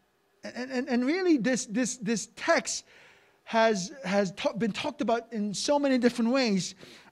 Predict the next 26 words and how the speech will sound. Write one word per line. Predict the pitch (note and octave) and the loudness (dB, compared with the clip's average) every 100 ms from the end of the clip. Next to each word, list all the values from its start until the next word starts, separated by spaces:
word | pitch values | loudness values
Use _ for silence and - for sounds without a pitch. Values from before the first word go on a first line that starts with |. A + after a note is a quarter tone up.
| _ _ G#3 | _ _ -8
about | E3+ G3 F#3+ - | 2 2 2 -4
tongue, | - C#4+ C4+ A#3+ | 0 2 2 2
what | G#3+ | 2
does | G#3 F#3 | 2 -2
it | |
mean | A3 | -2
to | F#3 | -2
speak | - A#3+ G3 | -4 -4 -2
in | G3+ F3+ | -2 -4
tongue. | - C4+ B3+ B3 A#3+ - - - - | 2 4 4 2 -2 -12 -18 -18 -4
But | A3+ | 8
I | B3+ | 10
don't | F4 F#4+ | 10 10
think | F4+ D#4+ | 8 12
this | C#4 - | 10 8
passage | - - F4+ - - B3 G3+ | 2 6 8 8 6 6 6
is | G3 F#3+ | 2 6
largely | A#3 C#4 C4 C#4 C4+ | 8 8 6 4 4
about | A3 A3 A3+ E3+ | 10 12 12 10
God's | A3+ A3+ - | 10 10 6
people | - D4+ C#4+ A3+ G3+ | 4 4 6 4 6
needing | F#3+ A3 B3+ B3+ B3 | 6 6 6 4 2
to | - F#3 | 0 -2
pray | - - A#3 A3+ | -2 6 8 8
in | A#3 F#3 E3 | 6 -2 -2
tongue. | G3+ F3 B2+ | 0 -2 -4